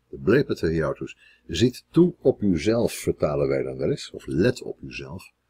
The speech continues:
Maar het is vooral, kijk dus naar jezelf. Neem jezelf nou waar, opdat je niet, apolesete,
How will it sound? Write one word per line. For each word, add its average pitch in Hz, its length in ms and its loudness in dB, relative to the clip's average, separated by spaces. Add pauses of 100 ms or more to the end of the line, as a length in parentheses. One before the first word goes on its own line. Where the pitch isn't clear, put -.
(720)
Maar 76 100 -8
het - 100 -8
is - 100 -4
vooral, 78 340 -2
kijk 117 360 -2
dus 80 260 -6
naar 71 160 -8
jezelf. 65 320 -6
Neem 131 240 2
jezelf 117 360 4
nou 80 200 0
waar, 104 380 0 (1300)
opdat 113 500 8
je 143 320 10 (220)
niet, 147 760 4 (1600)
apolesete, 92 920 4